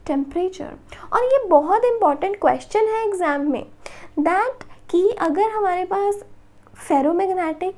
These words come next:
anti-ferromagnetic and ferrimagnetic substance है, तो किस temperature पे ये paramagnetic substance में convert होंगे,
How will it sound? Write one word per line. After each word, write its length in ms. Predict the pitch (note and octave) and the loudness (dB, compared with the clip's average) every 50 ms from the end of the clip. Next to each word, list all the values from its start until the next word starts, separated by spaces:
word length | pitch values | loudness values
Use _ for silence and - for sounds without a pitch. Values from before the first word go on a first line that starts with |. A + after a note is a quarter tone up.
| - - | -10 -8
anti-ferromagnetic 1080 | C4 C4 C4 C4+ C4+ F4+ F#4 G4 F#4+ F4+ E4+ F4 F4+ F4+ F#4 E4+ F4 E4+ D#4 D#4 D4+ E4+ | -6 -4 -4 -2 0 2 2 2 2 0 -2 -2 -2 -2 -4 -4 -2 -2 -4 -4 -4 -2
and 340 | F#4 G#4 G#4 G#4 G#4 - E4+ | -2 -2 -2 -4 -4 -4 -2
ferrimagnetic 760 | D4 D4 E4 G4 A4 A#4 A4 G#4+ G4 E4+ D4 C#4+ D4+ E4+ E4+ | 0 2 2 2 0 0 0 0 0 0 0 -2 -4 -6 -2
substance 580 | - D#4 B3+ B3+ - - - E4+ E4+ D4+ D4+ D4 | 0 0 0 0 -2 -2 -2 0 0 0 -2 -4
है, 280 | B3+ B3 D4+ F#4 A4 A4 - - - - - - - - | -4 -2 -2 -2 -4 -6 -8 -16 -20 -20 -20 -8 0 4
तो 260 | G4+ G4+ G#4+ B4 C5+ C5+ - - - - - - | 6 8 8 8 6 4 -2 -8 -20 -20 -4 2
किस 380 | - A4+ - C5+ C5+ - - - | 4 4 4 4 2 -4 -6 -4
temperature 840 | - A#4+ A#4 A#4 A4 A4+ - E4+ E4 D4+ D4 D4+ - - G4+ G#4 G4 G4+ - | -2 0 0 -2 -2 -2 0 2 2 2 2 0 2 2 2 2 2 2 0
पे 300 | D4 D4 D4 D#4+ F#4+ A4+ A#4+ A#4+ - - - - | 2 2 2 2 2 0 0 -2 -6 -8 -2 0
ये 140 | D#4+ F4+ G4 | 2 2 2
paramagnetic 1300 | G4+ - - E4+ D#4+ D4+ D4+ D#4 F4+ G4 G#4 A4+ A4+ G#4+ A4 F4+ - D4+ D4+ C#4 C#4+ C#4+ - - - - | 0 0 2 4 4 4 4 4 4 4 4 2 0 0 0 2 2 2 4 2 0 0 0 -2 -2 -2
substance 760 | - - - C4 A#3 - - - - - E4 D#4+ D4 D4 - D4 | -2 0 2 2 2 2 -2 -8 -4 -2 0 0 0 0 -2 -2
में 220 | C#4+ E4 G4+ A4 | -2 0 -2 -2
convert 800 | G#4+ - A4 G#4 G4+ E4+ D4 C4 C#4+ D4 D4 D#4+ E4 F4 D#4 - | -2 0 2 4 4 4 4 6 6 8 8 8 6 6 4 2
होंगे, 500 | C#4+ C4 C4+ B3 B3 B3 A#3+ G#3 - - | 0 0 0 0 0 0 0 0 -2 -6